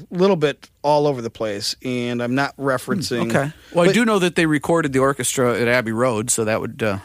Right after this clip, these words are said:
Speaker 1: That
Speaker 2: yeah,
Speaker 1: makes
Speaker 2: that
Speaker 1: sense.
Speaker 2: follows.
Speaker 1: Yep. But, so that was an interesting new name that popped up, going
Speaker 2: Yeah.
Speaker 1: back to your, your, you know,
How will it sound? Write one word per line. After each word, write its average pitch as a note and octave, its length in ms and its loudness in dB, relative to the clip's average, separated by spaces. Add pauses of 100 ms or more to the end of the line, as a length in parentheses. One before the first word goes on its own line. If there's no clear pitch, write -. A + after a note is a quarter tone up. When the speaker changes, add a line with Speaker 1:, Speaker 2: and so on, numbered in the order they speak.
Speaker 1:
That B2 120 -2
Speaker 2:
yeah, A#2 60 0
Speaker 1:
makes A#2 200 -4
Speaker 2:
that B2 60 0
Speaker 1:
sense. B2 120 0
Speaker 2:
follows. G#2+ 520 -2
Speaker 1:
Yep. C3+ 220 -2 (720)
But, E3+ 140 2
so A#3 80 0
that F4+ 80 4
was F#4 100 2
an F4 80 2
interesting G#3 360 2
new F3+ 120 4
name C#3+ 200 0
that C3 140 -4
popped C3+ 260 -2
up, C3 200 0
going C#3+ 200 2
Speaker 2:
Yeah. C3+ 60 4 (120)
Speaker 1:
back C#3 100 -6
to C#3 80 -4
your, B2+ 300 -6 (140)
your, B2 200 -10 (120)
you B2+ 80 -4
know, A#2+ 160 -6